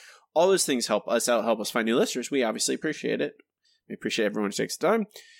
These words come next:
You can find me online on Twitter at Robbie Dorman, and my website is robbie dorman dot com, which includes links to all my other podcasts and my horror novels. There are four of them.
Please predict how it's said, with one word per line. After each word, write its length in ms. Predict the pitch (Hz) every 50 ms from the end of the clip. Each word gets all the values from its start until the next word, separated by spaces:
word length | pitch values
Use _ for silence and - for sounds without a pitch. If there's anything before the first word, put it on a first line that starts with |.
| - _ _ _ _ -
You 100 | 113 113
can 80 | 120
find 180 | - 139 131 131
me 80 | 131
online 500 | 131 127 127 127 127 127 127 127 127 123 - - _ _ _ _
on 140 | 117 120 120
Twitter 260 | - 120 110 107 107
at 240 | - - 110 110 110 -
Robbie 220 | 110 104 104 110
Dorman, 320 | 123 156 180 180 175 170 170
and 140 | 165 165 143
my 120 | 110 104
website 380 | 104 107 110 - - 131 113 87
is 140 | 104 101
robbie 240 | 104 110 107 107 107
dorman 420 | 101 107 104 107 107 107 107 107 - -
dot 240 | 104 101 101 - -
com, 300 | - 131 135 135 135 127
which 160 | 120 110 -
includes 320 | 104 101 - 110 101 -
links 260 | 104 107 104 98 - -
to 200 | - 110 101 95
all 140 | 95 104 101
my 120 | 98 98
other 140 | 95 95 98
podcasts 640 | - 151 165 175 - - 175 165 160 - - - -
and 440 | 214 240 247 220 175 147 135 131 - _ _ _ _ _ _ _ _ -
my 640 | 117 113 117 120 123 127 131 131 131 135 135 135
horror 320 | 131 - 170 165 165 165
novels. 380 | 156 156 156 151 147 143 127 -
There 100 | 135 131
are 20 |
four 240 | 131 - 151 143 143
of 120 | 139 135 135
them. 320 | 135 135 135 135 135 131